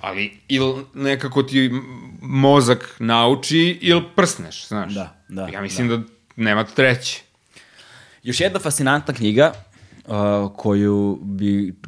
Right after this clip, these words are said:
Speaker 2: o kojoj bih voleo da pričamo je Moskva.
Speaker 1: Mhm.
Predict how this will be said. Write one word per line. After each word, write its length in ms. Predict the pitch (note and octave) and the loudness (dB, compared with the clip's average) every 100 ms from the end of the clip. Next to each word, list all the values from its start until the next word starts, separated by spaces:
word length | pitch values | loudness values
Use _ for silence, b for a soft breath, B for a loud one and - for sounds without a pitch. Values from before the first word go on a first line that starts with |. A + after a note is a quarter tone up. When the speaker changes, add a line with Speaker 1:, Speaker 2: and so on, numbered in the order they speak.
| A2 | -4
Speaker 2:
o 160 | A2+ G#2 | 0 0
kojoj 180 | - G#2+ | 2 0
bih 180 | G2+ A#2 | 2 0
voleo 160 | A2+ | 2
da 80 | G#2+ | 0
pričamo 640 | - A2+ - B2 A#2 A2 F#2+ | -2 -4 -2 0 2 0 0
je 100 | A2+ | 0
Moskva. 440 | G#2+ G2+ - - - G2+ | 0 -2 -6 -12 -14 -8
Speaker 1:
Mhm. 220 | A#2 A#2+ | -4 -2